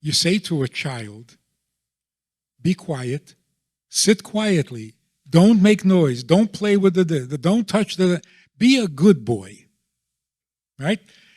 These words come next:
So the message is, if you don't do anything and you're quiet, you're good.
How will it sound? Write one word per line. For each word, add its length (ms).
So 160
the 120
message 500
is, 320
if 140
you 100
don't 240
do 220
anything 720
and 120
you're 120
quiet, 600
you're 220
good. 400